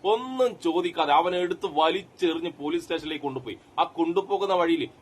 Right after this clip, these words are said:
അവന്റെ തന്നെ ഹെൽമെറ്റ് ഉപയോഗിച്ച് അവന്റെ തലയിൽ അടിക്കുക, അവന്റെ ഫോൺ എറിഞ്ഞ് പൊട്ടിക്കുക, എന്തൊക്കെ കലാപരിപാടികളാണ് കാണിച്ചതെന്നറിയാം. ഞാൻ ഈ പറയുന്നത്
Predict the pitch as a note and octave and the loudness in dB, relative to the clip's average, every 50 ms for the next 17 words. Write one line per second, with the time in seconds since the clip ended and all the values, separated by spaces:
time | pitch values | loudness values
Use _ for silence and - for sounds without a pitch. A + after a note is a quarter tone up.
0 | - C3 D3+ F3 G3 G3+ G#3 G#3 G#3+ G#3+ G#3+ F#3+ F3 E3 E3 F3+ F3 F#3 F3 E3 | 0 0 2 0 -2 -2 -2 -2 0 2 2 2 2 2 0 0 0 0 0 2
1 | F3 E3+ D#3+ D#3 C3 - - - - C#3 E3 E3 F3 F3 - D#3+ C#3 C3+ D3 E3 | 2 2 2 0 -4 -8 -8 -6 -4 -4 -2 -2 -4 -4 0 2 2 4 4 4
2 | E3+ E3 D3 D3 C#3+ C3 C#3+ C#3+ C#3 - - - - B2+ C#3+ D#3 E3 E3 D3+ - | 2 2 2 0 -2 -2 0 0 0 0 -2 -4 0 0 2 2 0 -4 -4 -6
3 | - D#3 D#3 D#3+ F3 F#3+ F#3+ F#3 E3 E3 E3 D#3 C3+ C#3+ C#3+ C3 D3+ C3+ C#3 C3+ | -6 -4 0 2 2 4 4 2 0 0 -2 -2 -2 -2 -6 -4 -4 -4 -2 -4
4 | - - - _ - D#3 E3+ F3+ G#3 G#3+ G#3+ A3+ A3 - G#3+ G3+ - - E3+ E3 | -4 -4 -12 _ -4 -2 0 0 0 0 -2 -2 0 0 -2 0 2 4 6 10
5 | E3+ F3 F#3 F#3 F#3 F3+ F3 F3 F3 F3+ F3 F3+ F3+ F3 E3+ E3+ - - C#3 - | 10 10 10 10 6 4 4 6 4 4 4 4 4 4 2 2 2 2 4 4
6 | - D#3+ - - E3+ D#3+ D3 C3 A2 G#2 F#2+ F2 - - - - - - F#3 G#3+ | 4 4 2 0 -4 -2 -2 -2 -4 -4 -6 -10 -14 -20 -20 -20 -10 -2 2 4
7 | A3+ B3 B3+ C4+ C4 - - G#3+ G3+ G#3 G#3+ G#3+ G#3+ G3+ | 4 4 2 0 -4 -2 2 2 2 2 2 -2 -2 -4